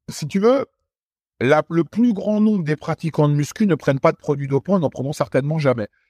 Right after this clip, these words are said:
Mais quand t'as pris le virus de la musculation et du bodybuilding,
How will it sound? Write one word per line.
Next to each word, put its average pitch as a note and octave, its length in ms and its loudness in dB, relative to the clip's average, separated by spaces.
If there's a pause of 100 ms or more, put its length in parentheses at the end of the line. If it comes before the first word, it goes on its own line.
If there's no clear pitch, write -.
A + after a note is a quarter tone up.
(340)
Mais C#3+ 140 4
quand A3 220 -4
t'as F#3+ 120 4
pris F3+ 200 -4
le D#3+ 80 0
virus F#3 440 -2
de C#3+ 120 0
la C3+ 120 4
musculation D#3+ 560 0
et D3+ 40 -4
du C3 100 -8
bodybuilding, C3+ 680 -2